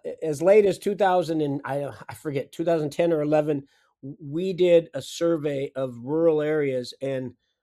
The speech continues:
let me tell you, um, twenty percent of rural families sent their kids to preschool. In, they launched this new Rural Kids in Preschool program, and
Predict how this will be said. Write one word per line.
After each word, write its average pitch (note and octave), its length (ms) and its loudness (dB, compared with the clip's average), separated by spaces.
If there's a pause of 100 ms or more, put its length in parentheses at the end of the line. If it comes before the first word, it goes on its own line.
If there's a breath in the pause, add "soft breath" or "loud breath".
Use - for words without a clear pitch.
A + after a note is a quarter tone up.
(220)
let E3 100 -2
me E3+ 120 -2
tell E3 200 0
you, C3 380 -6
um, C3 420 -10 (380)
twenty G3+ 400 2
percent E3+ 420 -4
of C3 140 -6
rural D3+ 420 0 (320)
families D3+ 640 -6
sent D#3+ 340 -6
their C#3+ 160 -8
kids C#3+ 320 -6
to C3+ 80 -14
preschool. B2+ 520 -12 (1600 soft breath)
In, D#3 160 -4 (220)
they D3+ 180 0
launched E3+ 500 -2
this D#3 220 -4
new E3+ 480 2 (240 loud breath)
Rural G3 480 2
Kids G3 340 2
in E3+ 140 0
Preschool F#3 500 -4
program, C#3 640 -4
and C#3 220 -4